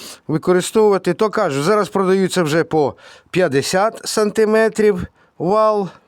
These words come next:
не сорок п'ять. І продають по дев'ять зубів на одну секцію або по десять. Розумієте? Тоді такого не було.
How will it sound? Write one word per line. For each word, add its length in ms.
не 220
сорок 300
п'ять. 460
І 340
продають 720
по 160
дев'ять 560
зубів 580
на 120
одну 200
секцію 460
або 260
по 160
десять. 640
Розумієте? 680
Тоді 300
такого 420
не 120
було. 340